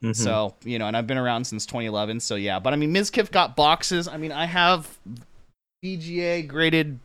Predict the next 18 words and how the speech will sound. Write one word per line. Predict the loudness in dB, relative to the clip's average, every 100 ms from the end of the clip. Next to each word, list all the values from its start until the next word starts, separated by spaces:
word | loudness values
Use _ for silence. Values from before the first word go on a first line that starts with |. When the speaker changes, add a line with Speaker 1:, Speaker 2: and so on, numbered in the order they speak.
| 0
Speaker 2:
arcade | 0 2 -2 -2
machines | -8 -6 -6 -4
in |
my | -6 -6
background. | -6 -8 -6 -6 -8 -12 -20 -20 _ _ _ _ _ _ _ 0
Speaker 1:
Hey, | 2
hey. | 2 2 2 2 -2 _ _ _ _ 4
Speaker 2:
You | 6
know, | 6
we're | 6
one | 6 6
and | 4
the | 4
same. | 4 2
That's | 0
kinda | 0 2
the | 2
same. | 2 0 0